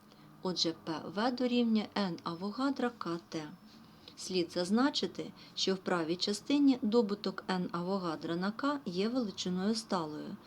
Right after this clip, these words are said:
а величина ця називається універсальною газовою сталою і позначається літерою R велике. З уведенням універсальної газової сталої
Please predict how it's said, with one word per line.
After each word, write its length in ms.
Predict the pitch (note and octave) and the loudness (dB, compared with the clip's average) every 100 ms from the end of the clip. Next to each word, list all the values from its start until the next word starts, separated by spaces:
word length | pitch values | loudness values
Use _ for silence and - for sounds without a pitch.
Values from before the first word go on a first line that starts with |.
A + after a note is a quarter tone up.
| - - - - | -18 -20 -14 -2
а 80 | F3+ | 0
величина 580 | F3 F3+ G3 A#3+ D4 | 2 2 4 4 4
ця 140 | D#4 C4+ | 4 4
називається 720 | B3 A#3 A#3 A#3+ A#3 A#3 A3 - | 4 2 2 2 0 -2 -2 6
універсальною 880 | A3 G3 E3 F3 G3 G#3+ A#3 A#3 A#3 | 8 8 4 -2 0 2 4 2 0
газовою 560 | F#3 F3 F3+ F#3+ G3 G#3+ | -2 -2 -2 -2 -2 -2
сталою 520 | - F3+ D#3 D#3 D#3+ - - - | -2 -2 -2 -2 -6 -8 -10 2
і 120 | A3 | 2
позначається 880 | A3 F3 F3 F3 B3+ C#4 C#4 - C4 - | 2 -4 -4 0 2 2 2 2 0 2
літерою 560 | A3+ B3 - A#3+ A#3+ A#3 | 2 2 4 6 6 4
R 220 | E3+ E3+ | 0 0
велике. 560 | E3+ F3+ E3 D3+ - - G3 - - - - - - | 0 0 -2 -4 -8 -10 -10 -14 -20 -20 -20 -18 -10
З 200 | E3+ E3+ | -8 -4
уведенням 720 | F#3+ F3 F3+ D#3+ E3 D#3+ D#3 - - - | -4 0 0 0 -2 -2 -6 -10 -18 -10
універсальної 840 | - F#3 F#3 G3 G#3+ G3 E3+ E3 F3 | -2 0 2 0 0 0 -2 -2 -2
газової 520 | F3 D#3 D#3+ E3 E3+ | -2 -2 -2 -2 -2
сталої 600 | F3+ - B3+ C4 F3 D#3+ | -2 0 0 2 2 0